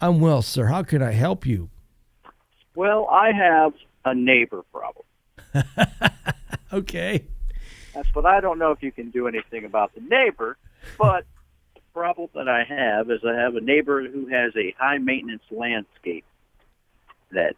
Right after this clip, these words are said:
Speaker 2: bought the house, and they don't take care of it. The problem is thistle. They have thistle that grows in their backyard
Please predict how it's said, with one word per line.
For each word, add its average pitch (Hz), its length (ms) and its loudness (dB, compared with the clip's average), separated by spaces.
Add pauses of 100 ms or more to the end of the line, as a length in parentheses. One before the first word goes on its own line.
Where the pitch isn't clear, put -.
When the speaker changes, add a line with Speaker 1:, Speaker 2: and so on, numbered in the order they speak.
Speaker 2:
bought 123 200 2
the 113 100 -6
house, 110 380 0 (340)
and 92 400 -16 (480)
they 135 120 4
don't 143 200 0
take - 240 -12
care 95 180 -4
of 78 100 -16
it. - 100 -16 (1300)
The - 60 -18 (140)
problem 151 460 0 (100)
is 113 140 -8 (200)
thistle. - 340 -6 (540)
They 120 180 -4
have 151 240 -2 (140)
thistle 127 400 -4
that 113 260 -4
grows 127 560 0 (100)
in 117 140 -4
their 117 160 0
backyard 113 800 -2